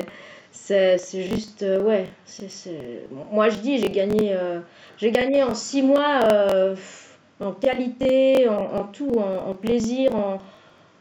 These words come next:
ouais, y a, c'est ce que je dis, j'ai une charge mentale à ce niveau-là qui, qui était tr-,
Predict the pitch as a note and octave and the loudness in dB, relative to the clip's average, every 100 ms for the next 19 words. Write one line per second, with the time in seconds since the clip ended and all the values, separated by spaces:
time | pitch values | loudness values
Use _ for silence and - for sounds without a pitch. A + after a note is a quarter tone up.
0 | _ _ _ _ _ - - - A#3 C#4 | _ _ _ _ _ -20 -18 -2 2 4
1 | A3 F#3+ - D#3+ D3 - A3+ - A#3+ C4 | 2 2 -2 -4 -8 -8 -10 -6 -4 -4
2 | C4 G#3+ G#3 - - D#4 C#4+ C4+ C4 C4+ | -4 0 0 0 2 2 4 2 2 2
3 | C4 B3 G#3+ A#3+ A3+ A#3+ D4 C#4+ - - | 2 2 0 0 2 2 2 -2 -10 -18
4 | - A3 A3 G3+ - - - | -2 0 0 -2 -4 -8 -8